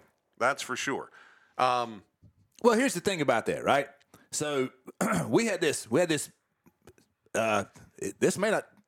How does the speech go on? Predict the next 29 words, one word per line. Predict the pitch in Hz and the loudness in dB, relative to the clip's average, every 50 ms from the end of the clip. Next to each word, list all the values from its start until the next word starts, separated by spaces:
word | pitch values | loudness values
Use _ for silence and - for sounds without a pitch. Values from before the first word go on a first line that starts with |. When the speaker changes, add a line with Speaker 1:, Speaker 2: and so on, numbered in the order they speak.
| _ - | _ -2
Speaker 2:
this | 135 185 202 | -2 0 0
may | 254 220 | 0 -2
come | - - 143 151 | 0 0 0 0
as | 147 127 | 0 -2
a | 151 | -2
shock | 143 - 220 240 240 - - - | -4 -4 -2 -2 -4 -4 -4 -6
<laughs> | - - 170 - 220 - - - - - - | -6 -4 0 0 0 0 0 0 0 0 0
to | - 302 | -2 -4
some | - - - 294 294 | -4 -4 -4 -2 -2
of | 285 - | 0 0
the | 302 | 0
listeners. | 311 285 294 - - - 196 - - - - - - - - - - | 0 -2 -2 -4 -4 -6 -6 -8 -8 -14 -20 -20 -20 -20 -10 -2 2
We | - 240 | 2 2
had | 262 269 | 2 2
this | 269 233 196 - | 0 -2 -4 -4
men's | 190 226 240 240 190 151 | -2 -2 0 0 -2 0
Bible | 143 214 233 269 247 214 170 | 0 0 0 2 0 0 -2
study | - - 175 151 120 92 - - - | -2 -2 -2 -2 -2 -4 -4 -2 0
on | 131 160 | 0 0
a | 160 | 0
Saturday | - - 202 190 190 190 180 175 | -2 -4 -4 -2 0 0 0 2
morning, | 196 233 247 208 120 | 2 2 0 0 0
right? | 90 104 127 175 196 - - _ _ _ _ _ _ - - - - _ _ _ - | 2 2 2 2 0 -4 -10 _ _ _ _ _ _ -20 -20 -20 -20 _ _ _ -4
And, | - 143 151 147 139 135 127 113 101 - _ _ _ _ _ _ _ _ - | -2 -2 0 0 0 0 0 -2 -4 -10 _ _ _ _ _ _ _ _ 0
uh, | - 127 127 120 117 113 - - _ _ _ _ _ _ _ - | 0 2 4 4 2 0 -2 -8 _ _ _ _ _ _ _ -2
my | 139 139 147 143 | 2 4 4 4
partner | 139 - 170 220 254 233 202 - 165 147 | 4 2 2 2 2 2 0 0 0 2
and | 139 135 | 2 2
I | 127 123 123 127 139 147 | 2 2 2 0 0 -2